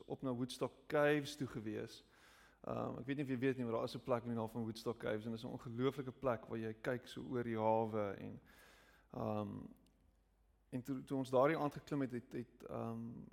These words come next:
leeukop gebrand. Dit was 'n verwoestende brand gewees wat letterlik net, net bo die huislyn was op,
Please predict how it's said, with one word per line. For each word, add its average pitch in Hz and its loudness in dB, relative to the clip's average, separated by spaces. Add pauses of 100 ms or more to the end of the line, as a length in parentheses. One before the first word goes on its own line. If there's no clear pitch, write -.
(320)
leeukop 151 -2
gebrand. 110 -2 (240)
Dit - -12
was 139 -10
'n 143 -6
verwoestende 131 -4
brand 110 -2
gewees - -8
wat 120 -2 (560)
letterlik 156 2 (240)
net, 151 0
net 156 0
bo 143 4
die 135 2 (420)
huislyn 131 4
was 117 4
op, - -8